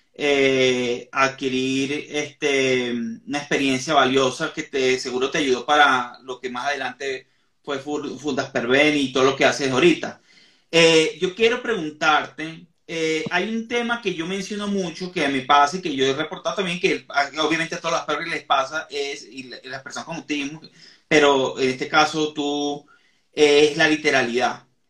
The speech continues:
O sea, yo quiero que tú, yo he escrito artículos como O Blanco Negro, mi problema con los grises, cómo vemos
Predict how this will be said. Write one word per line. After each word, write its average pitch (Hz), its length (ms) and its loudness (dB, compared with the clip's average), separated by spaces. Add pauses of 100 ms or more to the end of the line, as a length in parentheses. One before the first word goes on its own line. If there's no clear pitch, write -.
(240)
O - 80 -16
sea, 131 320 -2
yo 180 180 0
quiero 226 240 4
que 214 100 0
tú, 180 440 0
yo 175 340 0
he 214 40 2
escrito 202 440 0 (160)
artículos 160 480 -2
como 147 380 -4
O 135 60 -8
Blanco 135 320 -2
Negro, 156 240 -8
mi 160 80 -12
problema 135 400 -6
con 156 100 -8
los 139 140 -8
grises, 160 560 -2
cómo 160 260 -2
vemos 160 360 -2